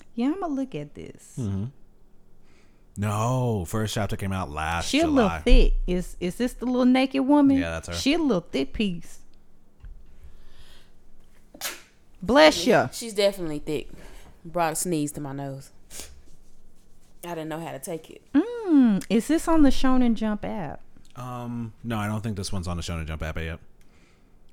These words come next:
Speaker 1: I found a couple of color panels. Yeah, I'ma look into this. Can you read it on the Weeb Wide Web?
Speaker 2: Yeah, that's why I read it.
Speaker 1: Of course.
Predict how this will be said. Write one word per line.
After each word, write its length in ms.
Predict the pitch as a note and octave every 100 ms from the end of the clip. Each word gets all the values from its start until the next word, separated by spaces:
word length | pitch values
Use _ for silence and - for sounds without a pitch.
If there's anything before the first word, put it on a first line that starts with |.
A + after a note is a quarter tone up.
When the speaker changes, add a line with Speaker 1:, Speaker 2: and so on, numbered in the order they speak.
| - - -
Speaker 1:
I 100 | G3
found 260 | - A3 G#3
a 60 |
couple 340 | - G#3 G3 D3
of 100 | E3+
color 320 | G#3 G#3 A3
panels. 680 | - A3 A#3 A3+ A#3+ - -
Yeah, 320 | G#3 A#3+ F3
I'ma 140 | F#3+ C#4+
look 240 | C#4 C4+
into 280 | A#3+ A3 A#3
this. 460 | F3+ A#2+ C#3+ - - - _ _ _ - - - - - - - - -
Can 260 | - B3+ B3
you 160 | A#3+
read 260 | G#3+ B3+ C#4+
it 140 | C#4
on 260 | B3 B3 A#3+
the 100 | G#3+
Weeb 520 | F3+ G#3+ A3 G#3+ F3 -
Wide 600 | F3+ F#3+ F#3 F#3 F#3 -
Web? 540 | E3 F3 E3+ D3+ A2+ G2
Speaker 2:
Yeah, 240 | C3 A#2+
that's 180 | D#2 D2+
why 160 | D#2+ G2+
I 40 |
read 200 | F2+ C2+
it. 60 | D#2
Speaker 1:
Of 160 | E3+
course. 720 | - - C3 C3+ F3 - -